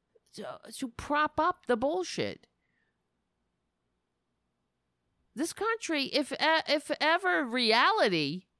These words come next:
hit us in the face,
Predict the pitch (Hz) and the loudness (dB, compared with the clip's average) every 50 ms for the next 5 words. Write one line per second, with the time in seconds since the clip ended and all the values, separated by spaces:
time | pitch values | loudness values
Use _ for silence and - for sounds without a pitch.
0 | _ _ _ _ _ _ _ _ _ _ _ _ _ _ _ _ _ _ _ _ | _ _ _ _ _ _ _ _ _ _ _ _ _ _ _ _ _ _ _ _
1 | _ _ _ _ _ _ _ _ _ _ _ - 202 247 294 311 302 294 285 277 | _ _ _ _ _ _ _ _ _ _ _ -4 0 2 2 4 4 4 4 2
2 | - 294 277 269 254 214 - - 247 269 330 311 240 | 0 0 0 0 0 -2 0 2 4 4 4 4 2